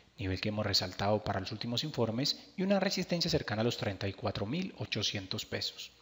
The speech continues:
Para su marco de tiempo diario continúa un movimiento lateral. Seguimos con nuestro informe con la acción de Preferencial de Vivienda, que elabora una vela envolvente de la jornada anterior y mantiene su resistencia ubicada en los diecinueve mil quinientos pesos.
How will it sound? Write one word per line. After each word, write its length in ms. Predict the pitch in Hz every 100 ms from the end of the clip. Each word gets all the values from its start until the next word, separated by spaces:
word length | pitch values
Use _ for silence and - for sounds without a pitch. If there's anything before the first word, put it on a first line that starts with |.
| - _ -
Para 200 | 98 92
su 120 | 98
marco 300 | 101 107 120
de 80 | 113
tiempo 260 | 117 156
diario 300 | 156 156 156
continúa 340 | 170 175 139 131
un 140 | 131
movimiento 800 | 127 117 104 107 107 107 - 104
lateral. 580 | 98 101 - - 104 117 - _ _ _ _ _ _ -
Seguimos 440 | - 98 101 113
con 140 | - 104
nuestro 240 | 98 107
informe 380 | 90 107 110 -
con 100 | 104
la 60 |
acción 200 | 95 117
de 80 | 110
Preferencial 540 | - 110 107 101 110 107
de 80 |
Vivienda, 580 | 151 175 139 104 147 202 - - _
que 100 | -
elabora 240 | 98 98 110
una 140 | 110
vela 140 | 110
envolvente 600 | 110 104 95 110 107 -
de 120 | 107 101
la 100 | 92
jornada 300 | 98 95 110
anterior 520 | 151 139 113 143 - - -
y 100 | 123
mantiene 400 | 95 87 120 117
su 120 | 127 123
resistencia 640 | 117 160 151 147 156 160
ubicada 380 | 190 160 120 120
en 40 |
los 120 | 117
diecinueve 480 | 107 101 104 104 104
mil 200 | 160 190
quinientos 520 | - 107 101 98 113
pesos. 460 | - - - -